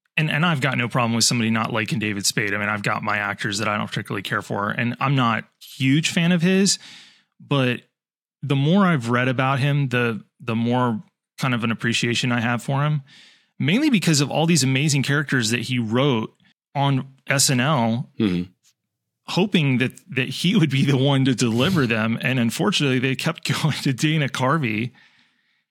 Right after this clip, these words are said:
Speaker 1: And
Speaker 2: Yep.
Speaker 1: I can't even imagine how frustrating that had to have been. I mean, the church lady, that's a Spade character. And that just was a common kind of shtick. They, and by the way, there,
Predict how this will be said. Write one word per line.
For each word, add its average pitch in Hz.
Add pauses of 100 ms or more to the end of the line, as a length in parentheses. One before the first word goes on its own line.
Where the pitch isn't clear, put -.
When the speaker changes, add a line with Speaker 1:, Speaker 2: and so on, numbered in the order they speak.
(180)
Speaker 1:
And 135
Speaker 2:
Yep. 131 (880)
Speaker 1:
I 139
can't 196
even 151
imagine 127
how 113
frustrating 113
that 110
had 107
to 110
have 101
been. 110
I 113
mean, 117
the 113
church 131
lady, 120 (720)
that's 127
a 139
Spade 120 (240)
character. 113 (840)
And 127 (560)
that 131
just 143
was 127
a 120
common 135
kind 131
of 117
shtick. 156
They, 147 (280)
and 156
by 143
the 131
way, 127
there, 131